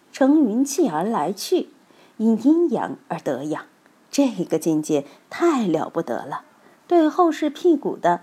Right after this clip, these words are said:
修内丹的有极大启发。后世内丹家就是这样，远离尘世，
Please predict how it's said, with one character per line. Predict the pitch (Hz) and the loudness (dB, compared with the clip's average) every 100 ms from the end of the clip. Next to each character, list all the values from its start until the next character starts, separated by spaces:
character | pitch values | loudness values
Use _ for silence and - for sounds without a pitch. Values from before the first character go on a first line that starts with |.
| _ | _
修 | - 208 | -4 -2
内 | 214 277 220 | 0 0 0
丹 | 185 160 156 | -2 -2 -2
的 | 151 - _ | -6 -8 _
有 | - 165 | -6 -6
极 | - - 151 | -6 -4 -4
大 | 151 196 - | -4 -8 -10
启 | - 113 | -10 -10
发。 | - 135 - _ _ _ | -6 -6 -6 _ _ _
后 | - - 185 | -2 2 4
世 | 190 180 | 2 -2
内 | 226 269 180 | 0 0 -2
丹 | 180 175 165 | -2 -2 -2
家 | 156 143 - | -2 -4 -4
就 | 208 226 | -6 -6
是 | - | -10
这 | - 143 | -6 -6
样， | 85 - _ _ - _ | -6 -10 _ _ -20 _
远 | 226 208 214 | 4 4 2
离 | 262 | -2
尘 | 294 202 233 | -4 -2 -2
世， | 269 277 196 | -2 0 -2